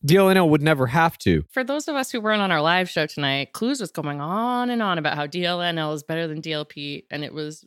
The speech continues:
Speaker 2: ridiculous.
Speaker 1: D L N L, for those who may not know, is Dark Lord Nick Lachey. He is the Dark Lord of the Netflix dating reality world, and he is much better than D L P.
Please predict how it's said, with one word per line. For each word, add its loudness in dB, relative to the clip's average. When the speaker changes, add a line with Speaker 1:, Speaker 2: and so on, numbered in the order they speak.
Speaker 2:
ridiculous. -18
Speaker 1:
D 10
L 10
N 8
L, 6
for 4
those 6
who 6
may 4
not 2
know, 6
is 0
Dark 2
Lord 4
Nick 4
Lachey. 4
He 6
is 6
the 2
Dark 4
Lord 6
of 0
the 4
Netflix 2
dating 2
reality 4
world, 0
and 2
he 2
is 2
much 4
better 4
than 0
D 0
L -2
P. -6